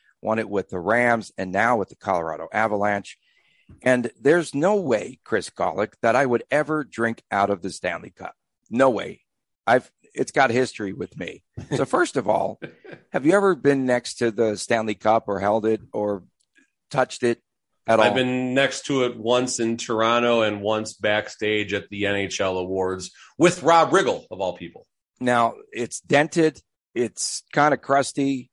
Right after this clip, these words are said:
Speaker 1: it's steeped with tradition and everything else. But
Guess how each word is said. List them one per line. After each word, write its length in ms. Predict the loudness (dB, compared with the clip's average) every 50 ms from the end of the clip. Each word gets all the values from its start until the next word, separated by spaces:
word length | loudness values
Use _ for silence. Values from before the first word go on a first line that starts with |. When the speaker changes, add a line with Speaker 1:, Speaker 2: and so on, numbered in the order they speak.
| _ _ -4
Speaker 1:
it's 540 | -4 -4 -4 -6 -10 -12 -10 -10 -12 -14 -14 -16
steeped 440 | -16 -10 -4 -2 -2 -2 -2 -2 0
with 160 | 0 0 0
tradition 560 | -2 -4 -2 0 2 0 0 0 -2 -2 0
and 100 | 2 4
everything 440 | 4 2 2 0 -6 -8 -10 -10 -10
else. 260 | -10 -10 -12 -12 -8 -4
But 200 | -4 -4 -4